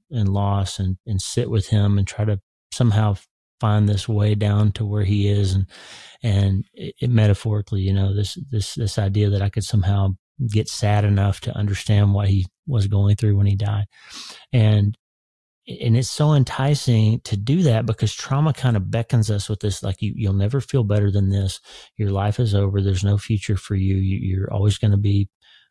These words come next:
afraid of, you know, the future now." And, and what happens is it's like, it's like an altar. Like, you, you can, you can sit there and put this thing that happened to you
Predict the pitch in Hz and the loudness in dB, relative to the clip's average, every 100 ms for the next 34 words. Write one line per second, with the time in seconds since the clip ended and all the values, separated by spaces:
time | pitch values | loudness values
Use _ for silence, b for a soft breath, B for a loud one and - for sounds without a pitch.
0 | - 98 113 104 101 101 - - 104 95 | -8 -2 2 2 2 0 -6 -6 -2 0
1 | 95 104 101 - 107 - 104 98 95 92 | -2 -4 -6 0 0 2 0 2 0 -2
2 | B B B B 113 101 - - _ - | B B B B 2 2 0 -8 _ -2
3 | 113 107 110 131 160 139 110 104 101 - | 2 2 2 0 0 2 2 2 0 -2
4 | 104 - 117 - _ 95 - 110 101 107 | -6 -4 -4 -6 _ -8 -4 -2 -2 -2
5 | 110 123 101 98 95 - 107 - 107 110 | -4 -4 -6 -4 -4 -4 -6 -4 -2 0
6 | 101 117 - 104 - 123 117 98 92 139 | -2 -6 -4 -2 -2 0 0 0 0 -4
7 | 135 123 110 - 120 117 101 95 113 - | -2 -2 -2 -2 0 0 0 -4 -4 -4
8 | 104 - 98 98 98 | -4 -2 -4 -2 -4